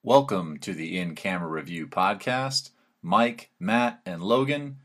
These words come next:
we are lawyers talking about movies. Each week, we pick a movie and actor and a year, and for that year, we look at the Best Picture nominees and which movie took home the gold. This week, we will be looking at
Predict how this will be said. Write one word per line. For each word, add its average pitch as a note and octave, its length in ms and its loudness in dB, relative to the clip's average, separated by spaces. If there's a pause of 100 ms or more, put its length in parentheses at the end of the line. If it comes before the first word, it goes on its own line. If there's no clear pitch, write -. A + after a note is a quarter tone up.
(200)
we C#3 320 0
are E2 240 2
lawyers A#2+ 420 0
talking G#2+ 400 2
about F#2+ 400 0
movies. C#2 580 -10 (140)
Each D3 280 -6
week, A#2 440 -2
we G#2 220 -4
pick G2 420 -2
a F#2 200 -2
movie C3 480 -4
and E2+ 180 -6
actor A#2+ 560 -2
and F2 140 -8
a - 20 -12
year, B2+ 480 -2 (160)
and E2 160 -12
for G#2 200 0
that G2 220 2
year, G#2 240 -4
we F#2+ 160 -4
look F#2 200 -6
at F2+ 100 -6
the D2+ 80 -12
Best F#2 340 -2
Picture G2 380 -6
nominees F#2 880 -6
and E2+ 540 -6 (120)
which F#2 380 -6
movie G2 340 -4
took - 220 -10
home F2 260 -4
the D2+ 80 -12
gold. A#2+ 460 0 (260)
This C3+ 260 0
week, C3+ 340 -2 (120)
we A2 160 0
will G#2+ 140 0
be F#2+ 120 -2
looking F#2+ 380 -2
at E2+ 280 -4